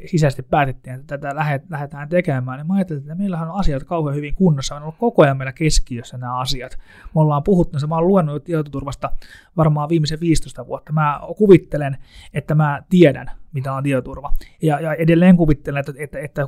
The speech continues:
että tiesin kyllä aikaisemminkin. Mutta se, mikä tässä niinku tavallaan tuli herätys, niin tuli se,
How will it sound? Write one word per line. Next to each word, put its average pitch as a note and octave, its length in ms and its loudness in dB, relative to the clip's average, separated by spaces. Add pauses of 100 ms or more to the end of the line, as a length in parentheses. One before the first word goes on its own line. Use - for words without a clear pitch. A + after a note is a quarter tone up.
(120)
että - 220 -10
tiesin D#3 320 4
kyllä E3+ 220 4
aikaisemminkin. C#3 800 2 (500)
Mutta D#3 260 4
se, G3 320 4
mikä D#3+ 280 -2
tässä D3+ 300 -2
niinku C#3+ 220 -10
tavallaan C#3+ 580 2
tuli D3 220 -6
herätys, D3+ 440 0
niin C3 100 -14
tuli D3 220 -6
se, F3+ 280 0